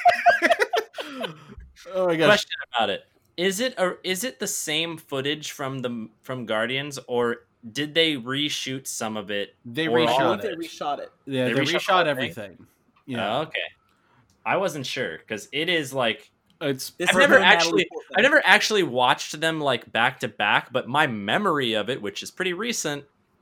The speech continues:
Speaker 2: is that they're, like, identical.
Speaker 1: The,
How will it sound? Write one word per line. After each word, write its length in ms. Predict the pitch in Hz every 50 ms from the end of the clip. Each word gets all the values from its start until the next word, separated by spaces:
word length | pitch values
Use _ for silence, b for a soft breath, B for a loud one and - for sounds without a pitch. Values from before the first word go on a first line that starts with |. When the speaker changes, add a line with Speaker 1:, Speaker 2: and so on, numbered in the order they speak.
| _ _ _ -
Speaker 2:
is 160 | 123 127 123
that 260 | - 131 131 123 -
they're, 160 | 120 127 127 123
like, 360 | 117 113 110 101 - - - _ _ _ _ _ _ -
identical. 520 | 123 120 110 107 98 85 78 - - - _ _ _ _ _ b b b b b b b _ _ _ _ _ _ _ -
Speaker 1:
The, 300 | 196 156 135 165 170